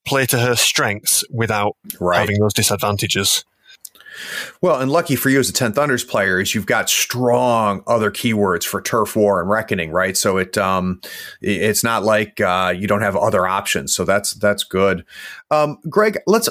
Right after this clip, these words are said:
Speaker 2: let's think about schemes a little bit. Are, are there any schemes in particular, um, that if they're in the pool and you, you've got Asami, you're definitely gonna be picking those schemes just 'cause she's, she's built to score 'em?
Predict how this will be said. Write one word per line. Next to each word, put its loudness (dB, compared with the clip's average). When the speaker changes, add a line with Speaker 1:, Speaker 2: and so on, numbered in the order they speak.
Speaker 2:
let's 2
think 2
about 2
schemes 2
a 2
little 2
bit. 2
Are, 0
are 2
there 2
any 2
schemes 0
in 0
particular, 0
um, 2
that 2
if -2
they're 2
in 4
the 0
pool 2
and 0
you, 2
you've -2
got 2
Asami, 2
you're 2
definitely 0
gonna 0
be -4
picking -2
those 0
schemes -2
just -2
'cause -2
she's, -2
she's 0
built 2
to -8
score 2
'em? -4